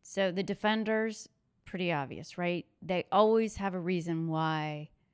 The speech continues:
they did it that way, or why it didn't get done on time, or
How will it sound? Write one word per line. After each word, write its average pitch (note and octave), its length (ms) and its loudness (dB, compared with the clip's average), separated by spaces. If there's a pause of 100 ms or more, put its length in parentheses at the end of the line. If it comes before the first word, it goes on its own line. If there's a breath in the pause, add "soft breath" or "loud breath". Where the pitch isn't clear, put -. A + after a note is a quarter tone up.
(280)
they F#3 140 -2
did E3+ 180 -2
it E3+ 140 -4
that D3 180 -4
way, C#3+ 420 -4
or D#3 200 -4
why D#3+ 520 -2
it F3 120 -4
didn't F#3+ 280 -2
get D#3+ 160 -8
done E3 200 -2
on D3+ 160 -4
time, D3 640 -6
or D#3 400 -4